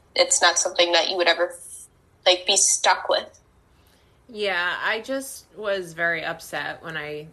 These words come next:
Speaker 2: it was a shock, 'cause I've never had a condom
Speaker 1: Of course.
Speaker 2: ripped before. And, of course, that would happen to me literally, like, two days after I get the I U D removed, of course. But I,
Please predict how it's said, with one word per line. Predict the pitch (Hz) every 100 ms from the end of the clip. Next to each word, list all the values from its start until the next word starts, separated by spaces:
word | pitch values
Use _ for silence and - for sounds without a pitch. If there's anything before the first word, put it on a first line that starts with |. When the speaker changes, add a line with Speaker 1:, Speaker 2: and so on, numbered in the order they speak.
| _
Speaker 2:
it | 185
was | 170 160 - - -
a | 175
shock, | - 160 151 160 - - - _ _
'cause | - 190
I've | 185 175
never | 180 170 175
had | 175 160
a |
condom | - 151 151 156
Speaker 1:
Of | 196
course. | 202 202 - - 185
Speaker 2:
ripped | 170
before. | 208 202 196 202 202 202 - _ -
And, | 180 170 170
of | 180
course, | - 208 196
that | 170 170
would | 165
happen | 151 - 170
to | 165 185
me | 175
literally, | 170 160 165 165
like, | 160 160
two | - 165
days | 143 165 165
after | - - 175
I | -
get | - -
the | -
I | -
U | -
D | - -
removed, | 170 165 160 165 - - -
of | 185
course. | - - 190 - - - - _
But | 180 202 180 170 - - _ _ _ _ _ _ -
I, | 170 170 175 175 165 147